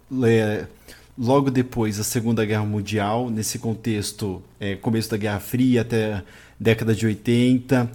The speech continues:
havia uma imprensa que tentava,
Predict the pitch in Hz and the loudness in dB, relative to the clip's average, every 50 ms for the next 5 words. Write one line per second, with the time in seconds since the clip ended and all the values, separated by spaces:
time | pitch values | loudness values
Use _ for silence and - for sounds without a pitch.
0 | - - - - - - 123 120 120 135 139 139 135 135 135 135 135 135 - - | -12 -20 -20 -10 0 2 2 6 8 8 10 10 10 8 8 6 6 4 2 4
1 | 131 135 143 156 147 - - - 104 - - - - - - 120 - 120 120 117 | 6 6 6 6 2 0 -2 -2 -4 -4 -6 -14 -10 -6 -6 -2 2 2 2 2
2 | 117 123 123 123 113 104 113 107 95 - | 2 2 2 2 2 2 0 -2 -2 -4